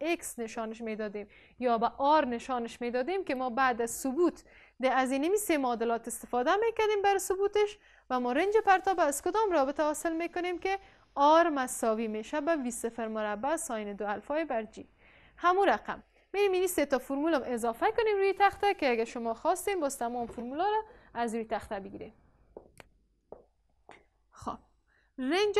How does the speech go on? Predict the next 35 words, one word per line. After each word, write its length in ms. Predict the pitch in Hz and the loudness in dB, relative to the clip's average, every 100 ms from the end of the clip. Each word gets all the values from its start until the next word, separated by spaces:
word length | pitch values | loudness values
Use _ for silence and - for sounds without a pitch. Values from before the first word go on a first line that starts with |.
| 415 | 4
پرتاب 380 | 381 370 403 339 | 6 4 2 0
گفتیم 360 | 339 - 339 | -2 -2 -2
بیشترین 600 | 247 240 - 269 240 233 | 0 -2 -4 -4 -2 -2
فاصلهٔ 580 | 220 233 233 262 262 320 - | -4 -6 -4 -4 -2 -2 -4
افقی 460 | 233 226 - 285 | -10 -12 -6 -4
را 100 | 302 | -4
که 160 | 311 285 | -6 -8
طی 260 | - 208 | -6 -8
می‌کنه. 300 | 202 220 - | -8 -12 -8
رنج 320 | 226 277 330 262 | -6 -2 -4 -4
پرتاب 460 | 240 220 226 220 | -4 -6 -6 -8
چه 160 | 226 339 | -6 -8
رقم 240 | 359 370 | -6 -6
پیدا 260 | 339 330 320 | -4 -4 -6
می‌کردیم؟ 500 | 311 311 302 277 294 - - - | -8 -6 -8 -8 -12 -14 -20 -14
شما 220 | - 277 | -6 -4
این 100 | 294 | -2
سه 180 | 277 240 | -2 -4
تا 120 | 240 | -4
فرمول 360 | 240 254 311 415 | -6 -4 0 0
رو 60 | |
باید 220 | 359 311 214 | 2 0 -2
به 80 | |
خاطر 320 | 214 220 220 240 | -6 -8 -6 -6
مسپاردید 640 | 214 - - 254 285 370 - _ _ _ | -6 -8 -8 -6 -6 -8 -12 _ _ _
که 80 | - | -8
با 140 | 226 240 | -4 -4
ثبوتش 420 | - 262 330 370 | -2 -2 2 2
زیاد 340 | 302 240 226 | 2 -2 -2
وقت 260 | 214 208 - | -4 -6 -6
گیر 160 | 233 | -8
می‌شه. 260 | 214 214 254 | -8 -8 -6
وی 200 | 233 220 | -4 -4
صفر 380 | 226 277 359 370 | -4 -6 -2 -2
مربع 600 | 339 330 311 269 302 | 0 0 -2 -2 -2